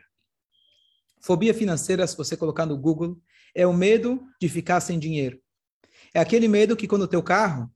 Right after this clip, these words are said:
ele já tá chegando perto do final da gasolina, você parta, você passa perto do posto, do posto de gasolina e você fala, "Não, eu vou esperar mais um dia."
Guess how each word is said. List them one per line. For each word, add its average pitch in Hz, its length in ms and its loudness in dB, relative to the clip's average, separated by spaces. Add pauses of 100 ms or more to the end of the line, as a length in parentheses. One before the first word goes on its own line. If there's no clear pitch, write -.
(240)
ele 165 180 2
já 160 140 2
tá 185 760 0
chegando 208 420 2
perto 226 360 0
do 196 80 0
final 190 280 0
da 190 80 2
gasolina, 165 640 -2 (360)
você 196 180 0
parta, 226 420 0
você 160 160 -2
passa 220 380 0
perto 202 320 0
do 156 80 -4
posto, 196 540 0
do 170 160 -2
posto 190 360 0
de 170 120 -6
gasolina 156 600 0
e 233 40 -4
você - 120 -16
fala, 202 220 0
"Não, 170 400 -2 (400)
eu - 100 -6
vou 175 100 -2
esperar 170 300 -2
mais 147 200 -2
um 143 100 -2
dia." 123 260 -6